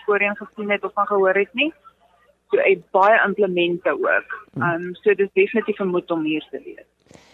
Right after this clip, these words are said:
Speaker 2: Nou ja, dit is ons eerste onderhoud wat ons, eh, opgeneem het daar tydens Nampo Kaap en, eh, ons gaan definitief vir u nog nuus bring van daar af. Ons sê baie dankie aan Lenet Lou wat R S G Landbou by Nampo Kaap verjaar daar op Bredasdorp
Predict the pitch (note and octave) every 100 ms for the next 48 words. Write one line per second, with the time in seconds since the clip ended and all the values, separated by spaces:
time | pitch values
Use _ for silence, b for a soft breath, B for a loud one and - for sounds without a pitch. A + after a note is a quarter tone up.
0 | b b b D#4 C#4 B3+ C#4+ C#4+ C4+ -
1 | B3 D4 - - - A3+ G#3+ F#3 C4+ F#4+
2 | A3 - A3+ A3+ A3 - G#3+ - A#3 -
3 | A#3+ A#3 A#3 G3+ G3 G3+ - A3+ A3+ A#3
4 | G#3 F#3 F#3 G#3+ B3 - A#3 A3 D#4+ F4+
5 | - G3+ G3 G3+ G3+ F#3+ - G#3 - G#3+
6 | F#3 G#3 B3 A#3+ A3 A#3+ A3 G3 G3 A#3
7 | E4 - F#3+ G3 - F#3 F3+ F3 G3 F#3+
8 | D#3 E3 B3 G#4 - B B B - A#3+
9 | C4 A3 A3+ A#3 A3+ A#3+ B3 A3 G#3+ G3+
10 | G#3 A3 F#3 F3 F3+ E4+ F3+ F#3 - F3+
11 | F3+ - F#3 E3 D#3 D#3 F3+ D#3+ - D#3+
12 | E3 G#3+ A3+ E3+ E3 F3 - E3 D#3+ -
13 | F3+ D#3+ D#3 D#3 E3 D3+ - E3 E3+ D3+
14 | D#3+ D#3 F#3+ - E3+ C#3+ -